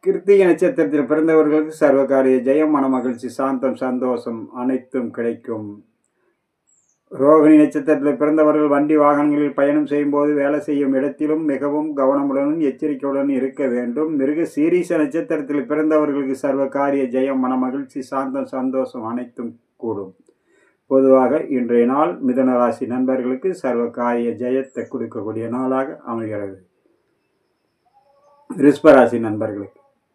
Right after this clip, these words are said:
மிதுன ராசி நண்பர்களுக்கு இன்றைய நாளில் மிகவும் சிறப்பு வாய்ந்த நாள். இன்றைய நாள் சில சில சிக்கல்கள், பிரச்சனைகள் இருக்கக்கூடும், இருந்தாலும் நன்மைகள் கைகூடி வரும்.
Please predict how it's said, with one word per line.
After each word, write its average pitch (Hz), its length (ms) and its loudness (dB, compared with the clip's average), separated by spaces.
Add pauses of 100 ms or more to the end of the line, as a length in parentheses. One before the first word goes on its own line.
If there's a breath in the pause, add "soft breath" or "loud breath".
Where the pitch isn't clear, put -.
(640)
மிதுன 185 360 10
ராசி 180 340 6
நண்பர்களுக்கு 143 800 4
இன்றைய 143 360 2
நாளில் 117 440 -2 (3000)
மிகவும் 190 500 4 (300)
சிறப்பு 170 340 2
வாய்ந்த 156 400 4
நாள். 139 280 2 (280)
இன்றைய 131 320 2
நாள் 117 260 -2 (1300)
சில 185 220 0
சில 185 260 2
சிக்கல்கள், 170 580 0
பிரச்சனைகள் 160 520 0
இருக்கக்கூடும், 147 680 0
இருந்தாலும் 143 580 2 (120)
நன்மைகள் 139 520 0 (420)
கைகூடி 139 480 0
வரும். 110 300 -6